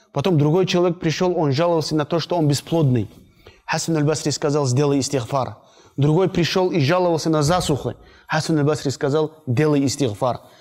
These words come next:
Частый истигфар, частый истигфар является причиной тому, чтобы Аллах человеку простил,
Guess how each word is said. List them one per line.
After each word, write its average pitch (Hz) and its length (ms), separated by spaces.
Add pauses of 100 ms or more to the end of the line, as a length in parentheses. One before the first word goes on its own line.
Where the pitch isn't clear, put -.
(320)
Частый 190 580
истигфар, 170 720 (540)
частый 165 440
истигфар 139 480
является 147 520
причиной 143 420
тому, 151 220
чтобы 135 260
Аллах 147 260
человеку 143 380
простил, 165 640